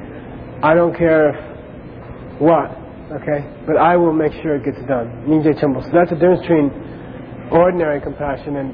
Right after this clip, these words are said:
great compassion. Okay? That's a, I, I will become a Buddha so I can help them do that. Okay?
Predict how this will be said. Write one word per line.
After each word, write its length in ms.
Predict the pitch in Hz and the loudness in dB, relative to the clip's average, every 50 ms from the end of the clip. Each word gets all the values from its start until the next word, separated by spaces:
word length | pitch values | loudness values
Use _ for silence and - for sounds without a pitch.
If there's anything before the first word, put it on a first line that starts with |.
| - | -6
great 240 | - 151 143 139 139 | 0 0 0 0 0
compassion. 480 | - 131 120 127 123 - - 123 120 117 - - - - - - - - - - - - - 156 147 | -6 -8 -6 -6 -8 -8 -10 -12 -14 -14 -14 -16 -16 -16 -16 -16 -16 -14 -14 -14 -14 -12 -12 -12 -10
Okay? 180 | - - 139 139 135 - - - - - - | -6 -4 -4 -4 -4 -8 -12 -12 -14 -2 2
That's 220 | 156 165 165 - | 2 2 4 4
a, 520 | 175 156 135 - - - - - - - - | 4 4 4 2 -4 -12 -14 -14 -16 -10 0
I, 200 | - 165 175 185 170 - - - | 2 4 4 4 2 0 -2 0
I 160 | - 175 175 185 190 | 2 4 4 6 6
will 180 | 180 175 165 | 4 4 4
become 360 | 156 156 147 - - 165 156 147 | 2 0 -4 -4 -4 -2 -2 -2
a 80 | 139 | -2
Buddha 440 | 127 123 143 151 147 147 139 123 - - | -2 -2 -4 -2 0 0 0 -2 -4 -2
so 80 | 151 143 | 0 0
I 160 | 139 139 139 | 2 2 0
can 300 | 139 - 156 139 131 - - - - - - - | 0 0 0 0 0 -2 -6 -12 -14 -14 -6 0
help 260 | 156 147 143 - - | 2 2 2 2 0
them 280 | - 143 135 135 127 117 - - - - - - - - - - 123 | 0 2 2 2 0 -2 -6 -12 -14 -14 -14 -14 -14 -12 -10 -2 4
do 160 | 139 151 147 | 6 6 6
that. 280 | 120 123 120 - 123 117 - - - - - - | 6 4 0 0 -2 -2 -6 -8 -12 -10 -10 -6
Okay? 200 | - 139 135 135 | -2 -2 -2 -2